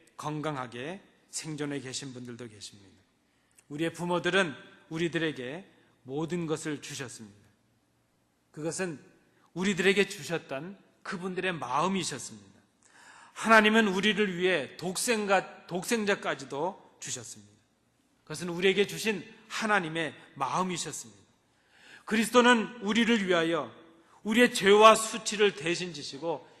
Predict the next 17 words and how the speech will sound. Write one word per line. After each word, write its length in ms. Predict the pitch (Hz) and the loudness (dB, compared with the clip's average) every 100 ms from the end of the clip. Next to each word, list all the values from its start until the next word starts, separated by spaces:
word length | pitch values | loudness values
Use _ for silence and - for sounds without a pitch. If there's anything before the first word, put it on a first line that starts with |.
| - | -6
십자가에서 1080 | - 208 - 226 180 143 127 151 143 117 - _ _ | -4 -4 0 0 0 -2 -4 -6 -6 -8 -16 _ _
죽으셨습니다. 680 | - 143 135 123 - 113 107 98 _ _ _ _ _ _ _ | -16 -14 -14 -16 -16 -18 -20 _ _ _ _ _ _ _ _
그리스도께서 540 | - 175 165 175 180 196 | -10 -6 -4 -4 -2 2
우리에게 300 | 190 202 202 | 2 2 0
주신 320 | 190 240 220 | -2 -6 -4
것은 420 | 143 170 180 127 - _ _ _ _ _ _ _ _ | -6 -8 -10 -12 -20 _ _ _ _ _ _ _ _
그 140 | - 233 | -4 -2
마음이셨습니다. 1000 | 190 139 147 190 180 - 127 - 101 98 _ _ _ _ _ _ - - - | -2 -2 -2 0 0 -4 -10 -14 -18 -20 _ _ _ _ _ _ -20 -20 -4
부모님의 500 | 208 233 233 240 233 | 6 8 10 10 10
마음을 440 | 196 185 208 214 | 12 10 10 6
받은 340 | - 175 196 180 | 2 0 0 0
우리들이 720 | 165 165 151 123 147 202 _ _ _ - | -4 -4 -6 -8 -12 -14 _ _ _ -10
아무렇게 720 | - 151 214 220 214 202 196 | 2 4 6 4 4 0 0
살아간다면 840 | 165 - 185 156 131 123 147 180 123 - _ _ _ _ | -2 -6 -8 -8 -10 -12 -12 -12 -14 -20 _ _ _ _
그것만큼 800 | - 180 226 220 196 170 190 190 | -8 0 2 4 4 2 -6 -8
불효가 360 | - 151 147 | -6 -6 -4
있겠는가 800 | 147 123 131 117 110 110 107 104 | -4 -8 -14 -14 -16 -16 -18 -20